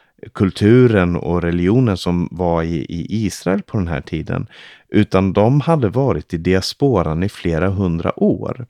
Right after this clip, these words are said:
De hade påverkats av grekisk och romersk kultur och filosofi. Det var gnosticism, det var platonism, det var stoikerna, det var andra filosofiska riktningar. Eh, och det här tankegodset tog man då med sig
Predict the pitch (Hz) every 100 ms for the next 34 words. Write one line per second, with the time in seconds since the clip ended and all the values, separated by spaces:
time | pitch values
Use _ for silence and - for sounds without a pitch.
0 | _ _ - 90 107 110 - 143 131 87
1 | 104 143 - 104 - 82 80 87 98 120
2 | - - 107 - 78 82 101 101 92 80
3 | - - 76 - 117 131 131 127 123 -
4 | - - - - 95 82 80 73 - 104
5 | 120 131 120 - - _ - 85 78 78
6 | 78 - 82 - 120 117 - 95 82 71
7 | 76 - 78 - 78 110 123 - - 80
8 | 78 76 - - - 120 120 117 - 104
9 | 104 101 98 85 82 90 107 92 98 104
10 | - 95 95 107 95 95 - - - 92
11 | 92 104 - - 107 95 95 98 - -
12 | - - _ - 92 92 - 113 104 156
13 | 190 - 175 131 - 110 101 185 - -
14 | 95 85 - - 123 110 117 113 110 113
15 | 110 160 175 - - 78